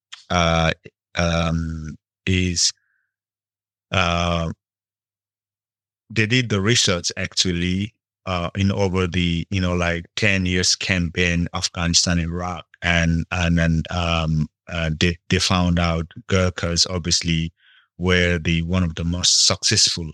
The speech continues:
on the battleground. And my, my, my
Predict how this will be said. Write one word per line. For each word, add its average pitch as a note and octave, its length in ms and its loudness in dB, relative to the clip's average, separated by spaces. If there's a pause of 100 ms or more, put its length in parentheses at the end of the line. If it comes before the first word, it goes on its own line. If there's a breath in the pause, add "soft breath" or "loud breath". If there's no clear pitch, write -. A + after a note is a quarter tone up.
on F2 160 -2
the E2 80 -2
battleground. D#2+ 800 -6 (920 loud breath)
And F#2+ 560 2
my, G#2 280 2
my, A#2+ 600 2 (100)
my G#2 760 0